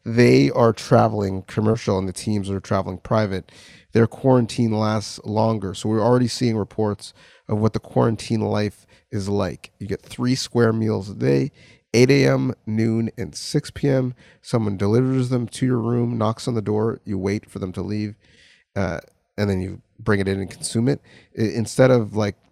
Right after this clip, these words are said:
making an order of what you want, they just give you everything that's on the menu in a bag, basically, and you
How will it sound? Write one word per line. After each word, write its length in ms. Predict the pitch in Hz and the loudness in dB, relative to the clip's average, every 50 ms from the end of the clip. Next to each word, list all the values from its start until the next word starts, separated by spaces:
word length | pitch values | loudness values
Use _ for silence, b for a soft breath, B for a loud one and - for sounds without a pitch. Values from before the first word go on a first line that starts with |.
| _ _ _ | _ _ _
making 420 | 117 107 110 117 113 - 120 110 107 | -2 2 2 2 2 0 -2 -2 -2
an 80 | 95 - | -2 2
order 300 | 104 110 120 135 143 127 | 2 4 4 6 4 4
of 160 | 104 101 110 | 2 2 0
what 160 | 113 110 - | 0 0 0
you 140 | - 107 104 | 0 -2 -2
want, 400 | 95 90 98 107 117 139 156 - b b b b _ | 0 0 0 0 0 -2 -2 -6 b b b b _
they 120 | 120 117 | 2 2
just 220 | 117 120 120 104 104 | 4 4 2 0 2
give 180 | - 123 113 | 0 0 2
you 140 | 113 120 110 - | 2 0 2 4
everything 440 | 110 113 113 117 110 - 113 107 | 4 4 4 2 0 0 -2 -2
that's 180 | 98 92 - - | -2 -4 -2 -2
on 80 | 104 101 | -2 -2
the 80 | 101 | 0
menu 400 | 101 101 101 98 98 95 92 87 - | -2 -2 -2 -2 -2 -4 -6 -6 -4
in 140 | 98 98 | -4 -4
a 40 | 92 | -4
bag, 360 | 90 87 87 85 78 - - | -4 -4 -6 -6 -6 -8 -10
basically, 480 | - - - - - - - - - - | -12 -14 -12 -12 -14 -16 -16 -16 -16 -8
and 140 | - 104 104 | -4 -2 -2
you 80 | 104 | -2